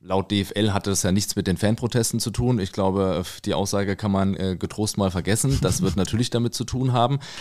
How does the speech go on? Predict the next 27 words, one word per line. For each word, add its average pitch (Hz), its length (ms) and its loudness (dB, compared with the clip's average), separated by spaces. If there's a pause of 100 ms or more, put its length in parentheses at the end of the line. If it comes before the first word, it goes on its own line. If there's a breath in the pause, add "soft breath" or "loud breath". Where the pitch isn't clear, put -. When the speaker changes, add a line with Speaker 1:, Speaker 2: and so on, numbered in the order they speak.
(200 loud breath)
Speaker 1:
Jetzt 117 180 2
gibt's - 240 2
noch 117 140 2
einen 117 280 6
möglichen 156 460 2
Investor, 143 560 4
C 139 260 4
V 127 160 0
C, 180 480 6 (140)
Speaker 2:
Mhm. 95 300 4
Speaker 1:
auch, 139 260 4
äh, 135 240 2
großes 143 440 0
luxemburgisches 156 760 4
Unternehmen, 151 640 6
die 139 140 4
schon 131 340 6
überall 113 460 6
ihre 113 200 2
Finger 127 300 2
mit 120 180 2
im 123 120 -2
Spiel 123 340 0
haben, 120 320 2
in 120 140 0
verschiedenen 127 560 2
Sportarten 123 1040 2